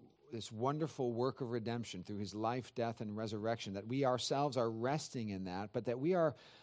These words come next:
not simply resting in that, but we are exercising our faith in the going out and being his faithful witnesses in the world. And dear ones, I want to get extremely practical with you this evening.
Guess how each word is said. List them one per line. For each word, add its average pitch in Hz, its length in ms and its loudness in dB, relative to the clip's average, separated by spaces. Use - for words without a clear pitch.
not 151 220 2
simply 123 360 0
resting 123 760 2
in 131 340 0
that, 104 320 2
but 117 100 0
we 131 160 2
are 123 220 6
exercising 127 800 0
our 110 120 0
faith 104 360 -2
in 120 120 -4
the 117 100 -2
going 135 460 2
out 113 240 2
and 113 280 -4
being 135 460 2
his 107 240 -4
faithful 156 840 -2
witnesses 117 880 -2
in 123 240 -4
the 120 100 -2
world. 107 460 -4
And 131 120 0
dear 180 200 6
ones, 135 340 2
I 143 60 4
want 196 180 2
to 160 80 0
get 117 260 0
extremely 139 800 0
practical 120 680 -4
with 92 200 -10
you 95 180 -4
this 98 220 -8
evening. 95 300 -6